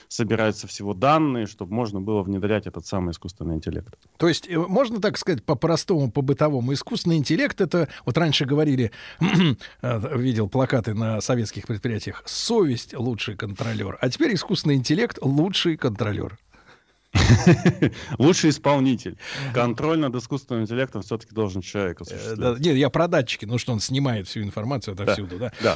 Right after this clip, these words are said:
Speaker 1: Ну,
Speaker 2: Вот если,
Speaker 1: датчики, да,
Speaker 2: м,
Speaker 1: да.
Speaker 2: если переходить, м, непосредственно к вашей компании "Газпромнефть", э, Алексей, вот как используется искусственный интеллект, э, у вас? М, ведь основная задача у вас — добывать нефть, правильно?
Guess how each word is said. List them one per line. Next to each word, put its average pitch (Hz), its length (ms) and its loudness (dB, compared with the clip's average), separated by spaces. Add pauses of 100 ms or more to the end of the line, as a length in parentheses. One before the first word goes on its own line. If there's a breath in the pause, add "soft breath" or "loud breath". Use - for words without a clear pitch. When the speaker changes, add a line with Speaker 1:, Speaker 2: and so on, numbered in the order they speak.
Speaker 1:
Ну, 156 120 4
Speaker 2:
Вот 214 120 4
если, 214 260 4
Speaker 1:
датчики, 160 160 -4
да, 98 200 -2
Speaker 2:
м, 80 100 -8
Speaker 1:
да. 196 80 -4
Speaker 2:
если 214 360 2
переходить, 226 800 0
м, 170 200 -2
непосредственно 175 880 0
к - 60 -6
вашей 135 260 2
компании 127 460 0
"Газпромнефть", 135 920 0
э, 131 300 0
Алексей, 139 320 -4
вот 147 160 -6
как - 300 0
используется 139 920 0
искусственный 139 420 0
интеллект, 180 440 0
э, 143 240 2
у 147 200 2
вас? 214 440 0 (420 loud breath)
М, 135 100 -6
ведь 143 280 0
основная 165 480 2
задача 131 480 0
у 120 60 0
вас — 113 180 0
добывать 160 460 2
нефть, 123 320 -4
правильно? 135 420 -2